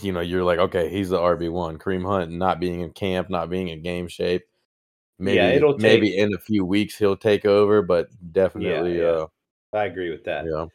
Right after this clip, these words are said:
Speaker 2: Um, hmm.
Speaker 1: Then we can talk about the terrible Steelers offense before we get into the gambling.
Speaker 2: Well, yeah, give
Speaker 1: Negative,
Speaker 2: a, give us the
Speaker 1: negative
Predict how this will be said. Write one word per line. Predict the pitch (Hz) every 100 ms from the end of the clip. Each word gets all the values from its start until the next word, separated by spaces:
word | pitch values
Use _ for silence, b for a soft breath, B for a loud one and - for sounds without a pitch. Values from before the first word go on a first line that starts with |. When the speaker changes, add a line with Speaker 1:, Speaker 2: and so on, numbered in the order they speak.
| _ _ _ _ _ _ _ _ _ _
Speaker 2:
Um, | 127 117 104 101 95 92 90 90 _ _ _
hmm. | 139 135 117 101 92 87 82 _ _ _ _ _
Speaker 1:
Then | 117 135
we | 135
can | -
talk | 131
about | 120 120
the | 113 104 - _ _
terrible | 127 120 110
Steelers | 104 113 110
offense | 104 113 120 98 90
before | 95
we | 92
get | 92 73
into | 95 95
the | 87 85 80
gambling. | 87 87 87 87 95 98 -
Speaker 2:
Well, | 131
yeah, | 135 143 117
give | 107
Speaker 1:
Negative, | 127 139 135
Speaker 2:
a, | 139 _ _ 120
give | 131
us | 135 143
the | 151
Speaker 1:
negative | 139